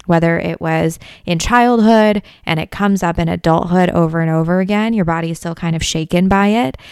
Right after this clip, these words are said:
Same thing with I don't wanna be dramatic, but food restriction, quote unquote, trauma, um, that could be lingering in your body. So as long as you train your body and you continuously let it know that, "Okay, you're safe, there will be food,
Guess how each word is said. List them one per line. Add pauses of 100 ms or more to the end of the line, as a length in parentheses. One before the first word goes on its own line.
(180)
Same
thing
with (380)
I
don't
wanna
be
dramatic,
but
food
restriction, (100)
quote
unquote,
trauma, (560)
um, (220)
that
could
be
lingering
in
your
body.
So
as
long
as
you
train
your
body (340)
and
you
continuously
let
it
know
that,
"Okay,
you're
safe, (300)
there
will
be
food,